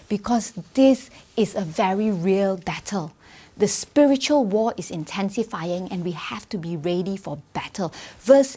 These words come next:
eight, it says, "Takes, take on the armor of God." You know, we need to be geared up with the full armor of God. And here there is a mention of the breastplate of righteousness, which is expressed out through faith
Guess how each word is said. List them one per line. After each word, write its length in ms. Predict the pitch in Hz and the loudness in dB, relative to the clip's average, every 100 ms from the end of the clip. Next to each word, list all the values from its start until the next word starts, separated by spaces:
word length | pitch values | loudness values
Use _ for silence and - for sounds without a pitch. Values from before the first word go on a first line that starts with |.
| - | 2
eight, 240 | 233 233 - | 2 2 -2
it 160 | - | -10
says, 320 | - 190 185 - _ _ - | -6 -6 -6 -12 _ _ -12
"Takes, 400 | - 277 - - - _ - | -4 -4 -4 -10 -12 _ 0
take 240 | - - | 0 6
on 240 | 285 226 165 - - | 8 8 4 -6 2
the 140 | 202 - | 2 4
armor 440 | 226 214 220 220 214 - - | 6 6 6 4 2 -6 2
of 240 | 202 165 - | 4 4 4
God." 420 | 208 180 165 160 - - - | 4 6 4 -4 -12 -20 -6
You 100 | 226 | 0
know, 120 | 233 285 | 4 6
we 120 | 254 | 6
need 180 | 320 - | 4 0
to 80 | 165 | -8
be 120 | 156 - | -8 4
geared 360 | 247 240 247 | 8 8 6
up 260 | 247 202 - - | 2 -2 -4 -6
with 140 | 208 | -4
the 80 | 202 | -4
full 300 | - 269 262 | 0 0 0
armor 320 | 202 190 208 - | -2 -4 -4 -6
of 180 | 160 - | -10 -6
God. 240 | 185 160 - - - | -6 -6 -10 -20 0
And 180 | 214 208 | 2 2
here 340 | 208 247 247 | 2 4 4
there 220 | 214 214 208 | 2 0 -2
is 160 | 175 | -4
a 80 | 170 | -6
mention 380 | 165 175 185 226 | -6 -4 -4 -6
of 100 | 160 | -8
the 100 | 160 - | -12 -4
breastplate 500 | 233 208 - 226 220 190 | -2 -2 -4 -2 -2 -2
of 140 | 185 | -4
righteousness, 520 | 180 180 208 - 196 | -4 -4 -6 -8 -6
which 160 | 220 214 | -4 -4
is 100 | 208 | -4
expressed 680 | 196 - - 262 247 240 - 254 | -4 -8 -4 2 2 0 -2 -2
out 200 | - - | -2 -4
through 220 | 247 226 | -4 -4
faith 640 | - - 269 262 208 170 | -6 -4 4 4 4 0